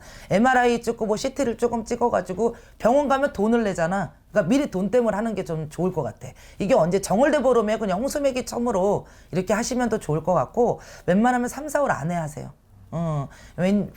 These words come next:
괜히 뭐 다 그런 거는 아니에요. 근데 뭔가 우환이 들어오고 병액이, 병고 이런 부분이 들어와서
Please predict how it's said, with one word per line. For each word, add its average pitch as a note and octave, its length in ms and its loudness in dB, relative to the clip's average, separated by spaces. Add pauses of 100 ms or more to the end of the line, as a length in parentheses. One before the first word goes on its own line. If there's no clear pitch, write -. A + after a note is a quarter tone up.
괜히 G#3 380 2
뭐 C#3 160 -4
다 G3 160 0
그런 A#3 280 2
거는 G#3+ 220 2
아니에요. D#3+ 640 -2
근데 F#3 200 -2
뭔가 F3 520 0 (320)
우환이 B3+ 440 2
들어오고 E3 640 -2
병액이, D#3+ 540 -4
병고 G3 720 0
이런 F#3 220 -2
부분이 D#3+ 340 -6
들어와서 C3+ 560 -6